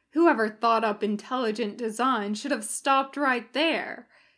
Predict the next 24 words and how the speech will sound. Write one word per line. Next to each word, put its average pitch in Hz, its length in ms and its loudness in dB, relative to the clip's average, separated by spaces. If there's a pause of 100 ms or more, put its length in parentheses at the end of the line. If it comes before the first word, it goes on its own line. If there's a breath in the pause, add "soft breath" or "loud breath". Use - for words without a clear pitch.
Humans 277 640 4
do 294 260 8
nothing 262 720 2
but 240 280 -2
leak. 269 560 2 (300 soft breath)
You 226 160 -4
feel 220 320 -2
sad, 220 640 4
you 226 220 -8
leak. 190 460 -12
You 226 280 -4
exercise, 202 800 4
you 202 220 -2
leak. 202 420 -6
You 247 140 2
get 240 260 0
sick, - 500 0
you 208 220 -4
leak. 208 480 -8
To - 180 -12 (140)
eat 294 320 2
something, 220 480 0
you, 247 380 -2 (540 soft breath)
well, 208 680 -2